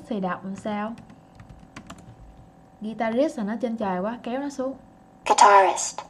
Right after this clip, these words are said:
Speaker 1: Guitarist. Guitarist.
Speaker 2: Guitarist.
Speaker 1: Cái này mình đọc nhiều lần để cho nó quen cái âm, chứ chữ này á, bản thân chữ guitar không đọc cũng mệt.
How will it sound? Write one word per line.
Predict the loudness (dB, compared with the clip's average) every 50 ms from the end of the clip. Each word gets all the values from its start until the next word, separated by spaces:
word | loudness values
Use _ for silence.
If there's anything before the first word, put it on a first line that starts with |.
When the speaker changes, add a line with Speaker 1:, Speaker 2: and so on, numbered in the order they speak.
| -18 -20 -12 -8
Speaker 1:
Guitarist. | -8 -8 -8 -10 -12 -10 -10 -8 -8 -8 -8 -10 -12 -16 -18 -20 -20 -20 -20 _ _ _ -12
Guitarist. | -10 -8 -8 -8 -8 -12 -14 -14 -12 -8 -6 -6 -6 -6 -6 -8 -10 -12 -14 -16 -20 -20 -20 -20 -20 _ _ -20 -8 -2 0
Speaker 2:
Guitarist. | 2 6 6 8 8 8 8 6 4 0 -4 -6 -8 -10 -14 -16 -14 -8
Speaker 1:
Cái | -6 -4
này | -2 -2
mình | -2 -4 -4 -6
đọc | -6 -8 -6 -6
nhiều | -6 -6 -4
lần | -4 -6 -6 -6 -8
để | -10 -8
cho | -8 -6
nó | -6 -6
quen | -6 -6 -6 -6 -6 -8
cái | -8 -10
âm, | -8 -8 -8 -8
chứ | -8 -8
chữ | -8 -8 -6
này | -6 -6 -6 -6 -6
á, | -8 -8
bản | -8 -8 -8 -8
thân | -6 -6 -6
chữ | -6
guitar | -6 -6 -6 -8 -6 -4 -2 -2 0 -2 -2 -4
không | -6 -8
đọc | -8 -8 -10 -10
cũng | -8 -6
mệt. | -6 -6 -6